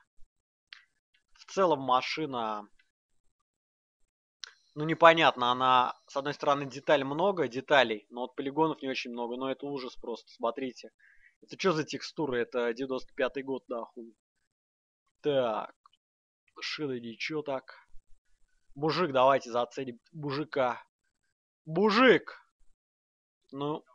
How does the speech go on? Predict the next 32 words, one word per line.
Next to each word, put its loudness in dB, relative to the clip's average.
непонятно. 4
Ой, 10
у 0
него 4
анимация 4
ужасная, 2
очень -6
неплавная, -2
очень -10
неплавная. -6
То -20
есть, -16
когда 4
он 0
говорит. 2
О, 4
спидометр -2
есть, -8
прикиньте, -12
детализация -4
кабины. -2
Ну, -10
я -2
уже 0
в -2
ролике -2
видел, -6
что -8
там -8
есть -8
детализация -8
кабины. -10